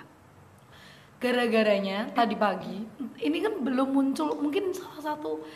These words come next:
pertanda bahwa dikasih ide sama Allah kali ya. Nih ngomongin ini aja nih, Nat, nih sama Anu kan tadi, sampai tadi pagi kan kita belum punya rencana kan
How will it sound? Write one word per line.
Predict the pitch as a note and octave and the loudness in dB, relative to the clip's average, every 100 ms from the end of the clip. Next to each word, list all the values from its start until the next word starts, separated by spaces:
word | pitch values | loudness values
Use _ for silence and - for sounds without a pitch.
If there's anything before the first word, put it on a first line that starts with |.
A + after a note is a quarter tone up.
| - - | -18 -14
pertanda | - D4+ D4+ C#4 C#4 | -6 -2 0 2 0
bahwa | C4+ B3+ C4 C4 | 0 0 -2 -2
dikasih | A3 B3+ A#3+ C#4+ | -6 -8 -8 -8
ide | B3 A#3+ | -4 -4
sama | C4 B3 | -4 -6
Allah | C4 C4 | -6 -8
kali | A#3+ B3+ A3+ | -8 -4 -4
ya. | A3+ | -4
Nih | D#4 E4+ | -6 -6
ngomongin | E4 D4+ D4+ D4+ | -4 -2 -2 -2
ini | D4+ | -4
aja | D4+ D4 | -4 -2
nih, | D#4+ D#4+ | -2 -2
Nat, | D#4 | -4
nih | D#4+ E4 | -6 -4
sama | C#4+ C#4 | -2 -2
Anu | C#4+ C#4+ | -2 -2
kan | F4 | -2
tadi, | D4+ B3+ B3+ | -4 -4 -8
sampai | - B3+ B3+ | -6 -6 -4
tadi | B3 A3+ | -6 -4
pagi | A#3 A3+ | -2 -2
kan | C4 E4 | -4 -6
kita | E4+ F4+ | -4 -4
belum | - B3 | -4 -4
punya | B3 A#3+ | -2 -4
rencana | B3 C#4+ C4+ | -4 -2 -2
kan | G#3+ G3+ | 0 -2